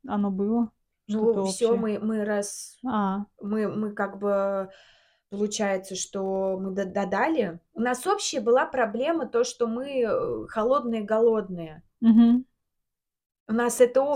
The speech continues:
Speaker 1: Сейчас
Speaker 2: общее.
Speaker 1: ты себя так не
Speaker 2: Нет, я
Speaker 1: ощущаешь?
Speaker 2: щас себя такой не ощущаю. Мне не, вот именно, что мне не надо быть в этом состоянии. Я не хочу в этом быть.
Speaker 1: Мгм.
Speaker 2: Я вс-, я всячески отрицаю и, э, и вс-, то есть вот не хочу, и всё.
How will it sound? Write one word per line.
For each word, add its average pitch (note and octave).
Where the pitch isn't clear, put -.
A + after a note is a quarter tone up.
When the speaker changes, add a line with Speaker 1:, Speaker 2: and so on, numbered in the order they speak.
Speaker 1:
Сейчас A3
Speaker 2:
общее. F3
Speaker 1:
ты G3+
себя G#3
так G3+
не G#3+
Speaker 2:
Нет, B3+
я A#3+
Speaker 1:
ощущаешь? -
Speaker 2:
щас B3+
себя B3
такой B3
не A#3+
ощущаю. A#3
Мне G#3+
не, A3+
вот -
именно, D4
что -
мне A3+
не B3
надо B3+
быть A3+
в A#3+
этом A3+
состоянии. G#3+
Я A3+
не B3
хочу A#3
в G3+
этом F#3+
быть. E3
Speaker 1:
Мгм. A#3
Speaker 2:
Я A#3
вс-, -
я A#3+
всячески B3+
отрицаю A#3
и, A3
э, G3
и G#3+
вс-, -
то G#3
есть G3+
вот G3+
не C#4
хочу, D#4+
и G#3+
всё. -